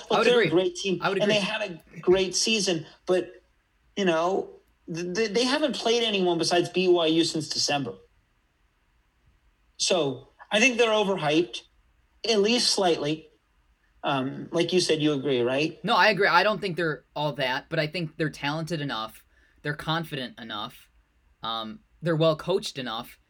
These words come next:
Speaker 2: to make it to the Final Four. I, I don't
Speaker 1: But, and
Speaker 2: see, I don't see anyone, I don't see anyone beating them. Uh, they have to
Speaker 1: And
Speaker 2: play, I mean, who do they have to play? They have to play U S C and, uh,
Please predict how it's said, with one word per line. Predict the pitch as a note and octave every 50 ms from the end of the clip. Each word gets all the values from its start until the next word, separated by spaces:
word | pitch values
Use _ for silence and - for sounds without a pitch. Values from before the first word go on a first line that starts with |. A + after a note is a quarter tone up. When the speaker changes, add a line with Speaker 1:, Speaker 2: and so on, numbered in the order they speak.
| _ _ - -
Speaker 2:
to | - E3+ D#3+ D3
make | C#3 C#3 C3 C3 B2 -
it | - -
to | - B2+
the | B2 A#2+
Final | - B2+ A#2 A#2 A#2 A2
Four. | - - A#2+ A#2 A2 G#2 G#2+ - _ _ _ _ -
I, | C3 C3 G2+ D3
I | D#3+
don't | E3+
Speaker 1:
But, | - - -
and | A#3 A3+
Speaker 2:
see, | G#3+ G3 F3+
I | E3+ F3+ F#3+
don't | G#3 -
see | - - F#3
anyone, | F#3 G3 F#3+ F#3 F3+ F3 E3 D3+ C3+ - - _ _ _ _ _ _ _ _ _ _ _ -
I | F3
don't | G3 G3
see | D#3+ - G3+ F#3+ E3
anyone | D#3 F#3+ F#3+ F#3 F#3 F3+ F3 D#3 D3 - _ _ _ _ - E3 D3+
beating | D3+ D#3+ G3+ A#3 C4 G#3 C3
them. | F#2+ E2 D#2+ D2 C#2+ - _ _ _ _ _ _ _ _
Uh, | E2+ F#2+ B2 D#3+
they | F#3
have | F3+ F3 E3
to | - D#3+
Speaker 1:
And | - -
Speaker 2:
play, | F#3 F3+ F3 E3 D#3+ D3+ C#3+ C3 - - _ _ _ _ _ _ _ _ _ _ _ _ _ _ _ _ _ _ _ _ _ - _ _ _
I | -
mean, | D#3+ E3+ D#3 D#3
who | F3 G3
do | F3+ G3
they | F#3 F#3
have | F3 D#3+
to | - D#3+
play? | - - A3+ C4 A#3 A#2 G2+
They | A2+ C3+
have | D#3 D3+
to | D#3+ D3+
play | - F3 D#3
U | D#3 E3 F3 E3+
S | D#3 D#3+
C | - - F#3 F#3+ G#3+ A#3 A#3+ A#3 F#3
and, | D#3 D#3+
uh, | D3+ C#3+